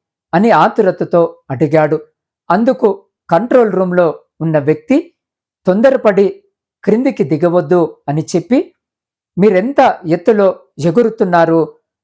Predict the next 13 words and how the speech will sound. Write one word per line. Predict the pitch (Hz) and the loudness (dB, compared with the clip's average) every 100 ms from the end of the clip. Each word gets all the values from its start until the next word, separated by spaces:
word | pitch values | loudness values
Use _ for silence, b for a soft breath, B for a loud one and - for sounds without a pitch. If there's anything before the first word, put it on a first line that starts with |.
| - | -4
అని | 165 262 | -2 0
పైలట్ను | 170 160 165 160 165 | 0 0 0 -2 -2
అడిగారు. | 147 143 156 147 147 _ _ _ _ 170 | -2 0 0 0 -4 _ _ _ _ -2
అందుకు | 240 311 226 | 0 2 2
ఆ | |
పైలట్, | 185 160 165 185 175 _ _ _ 156 | 2 2 2 0 -2 _ _ _ -2
"నాలుగు | 165 208 240 208 | 0 2 0 0
వేల | 190 180 | 2 2
అడుగుల | 170 151 160 180 190 175 - _ _ _ _ | 0 -2 -2 0 2 0 -2 _ _ _ _
ఎత్తులో | 139 202 208 254 262 | -2 -2 0 0 2
ఎగురుతున్నాము" | 202 156 196 - 175 165 156 156 151 _ _ _ 147 | 0 -2 -2 -2 0 0 0 -4 -6 _ _ _ -4
అని | 170 | -4
చెప్పాడు. | 226 - - 160 160 | -2 -2 0 0 0